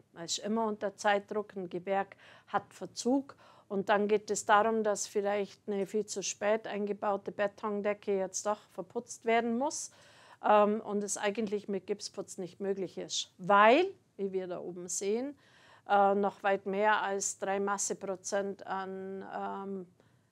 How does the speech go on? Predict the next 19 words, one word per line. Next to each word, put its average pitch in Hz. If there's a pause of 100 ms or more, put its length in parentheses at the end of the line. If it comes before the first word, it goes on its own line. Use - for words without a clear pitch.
(340)
Restfeuchte 202 (120)
im 190
Beton 190
vorhanden 185
ist 233
und 208
damit 190
das 175
Schwindungsrisiko 202
sehr 175
hoch -
ist. - (640)
Wir 208
haben 185
einen 190 (100)
Problemlöser 214
dafür, - (500)
nämlich 196
unseren 208